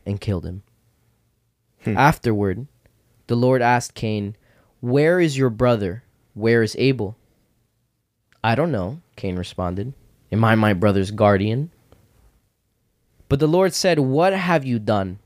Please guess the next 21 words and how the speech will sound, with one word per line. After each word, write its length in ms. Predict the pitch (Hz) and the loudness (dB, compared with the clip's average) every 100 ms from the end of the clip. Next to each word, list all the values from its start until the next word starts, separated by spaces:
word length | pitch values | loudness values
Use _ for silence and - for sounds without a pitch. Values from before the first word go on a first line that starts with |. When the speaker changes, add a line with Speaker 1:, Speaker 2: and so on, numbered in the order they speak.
| _ _ | _ _
Speaker 1:
Listen, 600 | 117 151 180 - 131 104 - _ - - - - | -2 0 0 0 0 -2 -8 _ -20 -20 -14 -2
your 160 | 143 | -2
brother's 760 | 131 143 170 185 208 208 - - 135 - | 0 0 2 2 0 -2 -8 -8 -10 -6
blood 380 | 139 143 147 123 | 0 2 2 0
cries 480 | - - 165 202 185 | -4 -2 2 2 2
out 180 | 180 185 | 0 0
to 120 | - | -2
me 120 | 143 | -2
from 100 | 131 127 | -2 -2
Speaker 2:
Crazy. 40 | 120 | -2
Speaker 1:
the 60 | 104 | 0
ground. 440 | 117 104 92 - _ _ _ _ _ _ _ | 0 0 -4 -10 _ _ _ _ _ _ _
Now 240 | 127 160 202 | 0 2 2
you 180 | 214 202 | 2 2
are 100 | - | 0
cursed 480 | - 175 214 - | 0 0 0 -2
and 200 | 143 147 | -2 0
banished 440 | 131 151 170 180 - | 2 2 2 0 -2
from 160 | 175 | 0
the 80 | 180 | 0
ground, 440 | 151 135 123 127 | 2 2 2 -2